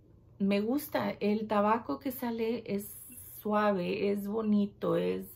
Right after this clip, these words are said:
elegante, es, es diferente.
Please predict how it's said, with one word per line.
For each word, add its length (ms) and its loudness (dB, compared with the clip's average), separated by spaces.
elegante, 840 -2
es, 380 -10
es 200 -6
diferente. 960 -4